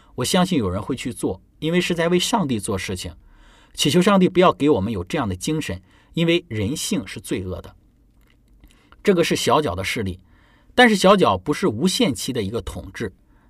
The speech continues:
经文当中说到了这个日期，就是小角受了死伤。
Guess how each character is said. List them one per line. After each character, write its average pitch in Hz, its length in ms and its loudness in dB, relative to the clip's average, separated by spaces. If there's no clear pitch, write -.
经 185 160 4
文 165 160 2
当 147 180 4
中 139 160 0
说 160 240 4
到 156 160 4
了 92 220 -2
这 123 160 -2
个 117 100 0
日 143 180 -4
期， 202 360 -4
就 135 100 -2
是 123 160 -2
小 120 320 0
角 101 200 -4
受 139 140 -4
了 120 100 -4
死 - 260 -6
伤。 107 260 -6